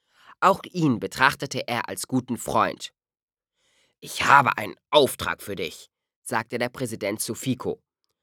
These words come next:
"Stell eine Liste aller verdächtigen Personen zusammen und behalte jeden davon im Auge." "Warum darf Fico das machen?",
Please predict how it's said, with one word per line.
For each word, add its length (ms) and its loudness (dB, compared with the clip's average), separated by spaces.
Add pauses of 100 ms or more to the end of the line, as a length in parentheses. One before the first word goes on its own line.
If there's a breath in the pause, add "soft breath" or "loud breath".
(280)
"Stell 480 2
eine 300 -6
Liste 500 -2 (220)
aller 320 6
verdächtigen 680 -4
Personen 460 -2
zusammen 520 0 (420)
und 240 -6
behalte 500 -4
jeden 560 2
davon 340 -4
im 120 -6
Auge." 500 0 (1120 loud breath)
"Warum 300 4
darf 160 6
Fico 380 4
das 260 4
machen?", 600 2